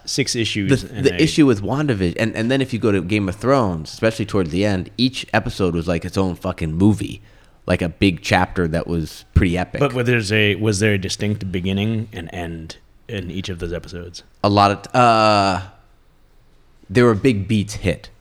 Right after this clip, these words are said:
Speaker 1: Okay.
Speaker 2: Okay?
Speaker 1: <clears throat>
Speaker 2: Now,
Speaker 1: Now compare that
Speaker 2: in
Speaker 1: with
Speaker 2: WandaVi-
Speaker 1: a Netflix show, which was so much decompression, where there's no distinct beginning
Speaker 2: Are we
Speaker 1: or
Speaker 2: talk-,
Speaker 1: end.
Speaker 2: are we talking about, like, Daredevil and stuff?
Speaker 1: Yeah.
Speaker 2: So I, let, let, we'll, we'll get to Daredevil in a sec. The
Speaker 1: 'Cause those
Speaker 2: thing
Speaker 1: are so poorly done.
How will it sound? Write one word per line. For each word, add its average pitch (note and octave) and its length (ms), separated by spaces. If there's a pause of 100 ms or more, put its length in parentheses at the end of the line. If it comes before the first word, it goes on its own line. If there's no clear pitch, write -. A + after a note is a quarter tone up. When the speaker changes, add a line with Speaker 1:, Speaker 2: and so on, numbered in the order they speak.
(180)
Speaker 1:
Okay. G2+ 180 (260)
Speaker 2:
Okay? F#2 380
Speaker 1:
<clears throat> - 60 (160)
Speaker 2:
Now, G2 400 (220)
Speaker 1:
Now D3 100
compare C3 260
that A#2+ 120
Speaker 2:
in A2+ 40
Speaker 1:
with B2 80
Speaker 2:
WandaVi- C3+ 240
Speaker 1:
a D#3 40
Netflix G2 240
show, - 400
which D#2+ 180
was D2+ 320 (640)
so - 260
much B2+ 200
decompression, E2 800 (880)
where A#2 120
there's A2+ 200
no A#2 200
distinct G2+ 380
beginning F2 260
Speaker 2:
Are A2+ 40
we A2+ 100
Speaker 1:
or - 40
Speaker 2:
talk-, A2 200
Speaker 1:
end. - 40
Speaker 2:
are G2 40
we G#2 80
talking G2+ 120
about, F#2+ 140
like, F2 160
Daredevil F#2 440
and F#2+ 100
stuff? G2 220 (300)
Speaker 1:
Yeah. F#2 340 (340)
Speaker 2:
So - 160
I, A2 220
let, B2 200
let, A2+ 200
we'll, A#2 160 (180)
we'll D3+ 160
get C#3+ 180
to B2 60
Daredevil G2 400
in F2+ 60
a - 20
sec. E2 240
The A2 80
Speaker 1:
'Cause A#2+ 80
those C3 120
Speaker 2:
thing C3 100
Speaker 1:
are G#2+ 80
so A#2+ 240
poorly D#2+ 320
done. C#2+ 260